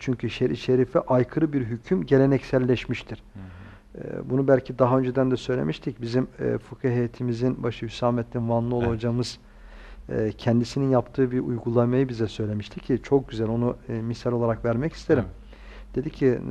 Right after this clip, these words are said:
Speaker 1: "Babam ne zaman ki vefat etti, e, kardeşlerimi çağırdım, kız kardeşlerimi, enişteleri de çağırdım, herkesin malını taksim ettim."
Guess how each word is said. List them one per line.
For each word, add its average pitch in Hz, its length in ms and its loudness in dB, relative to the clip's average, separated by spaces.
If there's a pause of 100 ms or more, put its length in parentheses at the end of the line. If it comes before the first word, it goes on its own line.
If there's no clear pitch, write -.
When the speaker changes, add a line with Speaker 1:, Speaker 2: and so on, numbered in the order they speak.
(120)
Speaker 1:
"Babam 131 340 6 (100)
ne 135 100 0
zaman 131 320 2
ki 117 200 -4
vefat 127 400 4
etti, 170 380 -2 (640)
e, 113 200 -4
kardeşlerimi 123 760 4
çağırdım, 127 600 2
kız - 180 -12
kardeşlerimi, 117 920 0
enişteleri 120 580 0
de 113 80 -2
çağırdım, 123 480 0 (200)
herkesin 123 540 2
malını 139 280 4
taksim 123 440 2
ettim." - 260 -6